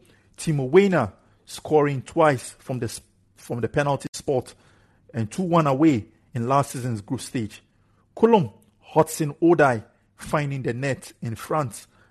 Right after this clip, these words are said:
That made it five wins in their last eleven games against French clubs home and away. They've drawn two and lost four. Chelsea have, however, lost one of their last ten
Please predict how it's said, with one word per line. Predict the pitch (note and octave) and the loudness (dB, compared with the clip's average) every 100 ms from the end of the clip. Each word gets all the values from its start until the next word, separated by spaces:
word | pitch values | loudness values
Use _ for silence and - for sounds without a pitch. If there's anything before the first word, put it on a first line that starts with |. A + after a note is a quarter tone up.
| _ | _
That | C3+ C3 | -2 -2
made | B2+ C3 | -4 -4
it | A#2+ | -6
five | - C#3+ D#3 D3 | -2 -2 -2 -4
wins | D3+ E3 A2+ - - _ | -4 -4 -6 -12 -20 _
in | A#2+ | -6
their | A2 G#2+ | -4 -2
last | A#2+ B2 - _ | -2 -2 -4 _
eleven | A#2+ A#2+ C3 B2 | -6 -6 -6 -8
games | A2+ C#3 B2+ - - _ _ _ - | -4 -4 -6 -10 -18 _ _ _ -10
against | A2+ A#2+ A2+ - | -8 -6 -8 -8
French | - C3+ A#2+ | -8 -8 -8
clubs | - A#2+ A#2+ - _ | 0 0 0 -4 _
home | B2 | -6
and | A#2 A2+ | -4 -4
away. | A2+ E3 A#2+ - _ _ _ - | 2 4 4 -2 _ _ _ -8
They've | A2+ | -8
drawn | G2+ C3+ B2+ | -6 -8 -8
two | - D3+ A#2 _ | -10 -10 -10 _
and | A#2+ A2+ | -8 -4
lost | A#2+ - | -6 -6
four. | C3+ A2+ - _ _ _ _ | -4 -4 -6 _ _ _ _
Chelsea | - F#3 - F3 A#2+ - _ _ - | 2 2 2 -6 -8 -12 _ _ -6
have, | A#2+ A2+ - _ | -4 -4 -10 _
however, | - D3+ D#3 C#3 C#3 | 2 4 6 4 0
lost | C3+ C#3 - - | 0 -4 -6 -10
one | C3+ E3 A#2 - _ _ _ | -2 0 -2 -8 _ _ _
of | A#2+ | -6
their | A#2 | -4
last | A2 B2+ B2+ - | 0 2 2 -2
ten | - D#3+ C3+ | -6 -4 -4